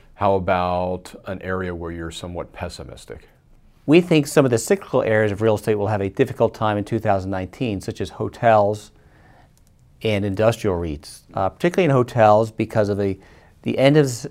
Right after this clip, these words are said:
Speaker 2: the cyclical uplift will not be a good backdrop for both hotel companies and hotel reits.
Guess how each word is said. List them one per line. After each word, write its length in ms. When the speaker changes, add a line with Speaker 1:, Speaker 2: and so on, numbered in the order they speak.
Speaker 2:
the 160
cyclical 560
uplift 520
will 100
not 180
be 100
a 40
good 240
backdrop 580
for 140
both 280
hotel 360
companies 460
and 100
hotel 380
reits. 380